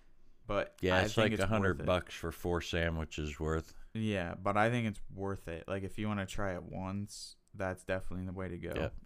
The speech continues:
Speaker 1: because it's amazing.
Speaker 2: And if anybody watches us from the Northeast,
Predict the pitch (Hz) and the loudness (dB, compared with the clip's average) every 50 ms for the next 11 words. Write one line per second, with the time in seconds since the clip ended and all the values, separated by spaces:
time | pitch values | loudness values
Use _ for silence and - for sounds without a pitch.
0 | - - 101 95 - - 98 95 113 110 - 104 92 90 92 95 92 92 87 90 | -10 -10 -10 -8 -6 -6 -4 0 0 -2 -2 -2 -4 -4 -2 -4 -4 -4 -6 -6
1 | 92 92 95 95 101 - - - _ _ _ - - 98 101 101 92 - 110 107 | -6 -6 -6 -8 -8 -10 -14 -20 _ _ _ -4 -2 -2 0 0 -2 0 0 2
2 | 107 107 107 85 92 110 104 104 98 98 101 104 107 107 - - 104 95 90 101 | 2 2 0 2 2 4 4 4 4 4 6 6 6 4 4 0 -6 -4 -4 -4
3 | 101 92 - - 110 104 104 101 98 95 98 101 101 101 98 - 110 104 104 104 | -4 -4 -4 -4 -2 0 0 0 0 0 0 0 0 0 -2 0 0 0 0 0
4 | 98 - - - | -2 -4 -10 -14